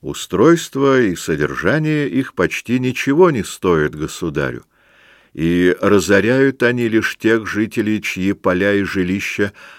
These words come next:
отходят новым поселенцам, то есть горстку людей, которые, обеднев и рассеявшись по стране, никак не смогут повредить государю.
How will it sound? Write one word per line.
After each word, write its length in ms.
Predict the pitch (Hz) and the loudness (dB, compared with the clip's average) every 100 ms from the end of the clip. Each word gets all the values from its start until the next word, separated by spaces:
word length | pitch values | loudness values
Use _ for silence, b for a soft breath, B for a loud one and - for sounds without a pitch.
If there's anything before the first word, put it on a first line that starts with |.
| B | B
отходят 680 | 78 - - 90 87 95 - | -8 -8 0 2 2 0 0
новым 380 | 85 82 90 82 | 0 0 0 -2
поселенцам, 920 | 95 - 120 147 120 - 80 64 - b b b | -4 0 0 2 0 -4 -8 -8 -14 b b b
то 140 | - 73 | -4 0
есть 440 | 69 65 - - _ | 0 -2 -10 -18 _
горстку 640 | 82 110 85 - - - 85 | 2 2 2 -4 -10 -2 0
людей, 400 | 85 82 127 135 | 0 2 0 0
которые, 640 | - 76 82 76 76 76 | -2 -4 -2 -2 0 -2
обеднев 840 | - 87 73 78 64 85 139 135 87 | -2 -4 -2 -4 -4 -4 -4 -4 -4
и 40 | |
рассеявшись 1000 | 78 71 - - 82 73 69 - 78 - | -2 -4 -8 -2 0 0 -4 -8 -8 -8
по 160 | - 78 | -10 -10
стране, 580 | - 87 92 135 175 170 B B B | -8 -4 -2 0 -2 -2 B B B
никак 480 | 92 131 131 180 180 | -2 -2 4 2 2
не 120 | 160 | -4
смогут 580 | 160 - 95 113 113 - | -4 -6 -6 -4 -4 -4
повредить 600 | 104 98 95 80 82 73 | -4 -2 -4 -4 -6 -6
государю. 680 | 73 80 - 87 71 62 - | -8 -10 -8 -6 -6 -8 -14